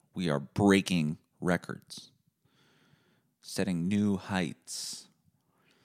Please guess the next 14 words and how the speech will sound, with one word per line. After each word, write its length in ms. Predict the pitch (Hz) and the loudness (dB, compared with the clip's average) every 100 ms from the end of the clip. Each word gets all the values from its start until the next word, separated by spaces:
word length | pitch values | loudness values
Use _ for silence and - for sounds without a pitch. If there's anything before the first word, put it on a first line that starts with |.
| _ _ | _ _
No 260 | 101 104 113 | 2 4 4
more. 540 | 110 110 98 82 - - _ _ _ _ _ _ _ _ _ _ _ _ _ _ | 4 4 2 -2 -6 -16 _ _ _ _ _ _ _ _ _ _ _ _ _ _
Long 300 | 95 98 120 | -4 -2 0
gone 540 | 110 107 104 95 82 73 _ _ _ _ _ - | 0 0 0 0 -4 -8 _ _ _ _ _ -10
are 120 | 92 | -8
the 100 | 82 | -8
days 760 | - 85 80 78 73 - - - _ _ _ _ _ - _ - - - _ _ - - | -4 -4 -2 -6 -8 -12 -14 -16 _ _ _ _ _ -20 _ -20 -18 -18 _ _ -20 -14
of 420 | - 76 64 - - - | -8 -6 -6 -12 -18 -12
fourteen 480 | - 101 - 95 90 | -2 -2 0 -2 -2
views 580 | 87 85 82 73 - - _ _ - | 0 0 -2 -4 -10 -14 _ _ -4
and 460 | 85 76 76 73 - _ _ _ _ _ _ _ | -2 -2 -4 -8 -14 _ _ _ _ _ _ _
twelve 560 | - 95 87 76 - - - | -2 0 0 -4 -12 -10 -6
dislikes. 720 | 87 - 64 - - - - - _ _ _ _ _ _ _ - | -6 -6 -8 -10 -14 -14 -14 -20 _ _ _ _ _ _ _ -6
Now, 400 | 87 90 95 | -2 -2 -2